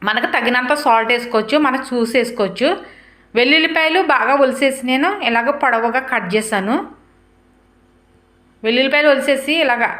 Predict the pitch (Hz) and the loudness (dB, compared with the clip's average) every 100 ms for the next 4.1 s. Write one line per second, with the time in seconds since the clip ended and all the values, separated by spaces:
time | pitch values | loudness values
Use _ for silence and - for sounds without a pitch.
0 | - 254 254 269 294 285 214 247 247 226 | -4 0 0 0 -2 -2 -2 -2 2 2
1 | 220 240 294 277 277 254 - 247 247 233 | 2 0 0 0 -2 -2 -2 -4 -4 -2
2 | 240 262 - 240 214 208 226 202 208 - | 0 0 0 -2 -2 -2 -4 -4 -6 -4
3 | 254 254 240 247 277 269 269 262 240 359 | -2 -2 0 0 0 0 0 0 0 -2
4 | 453 | -4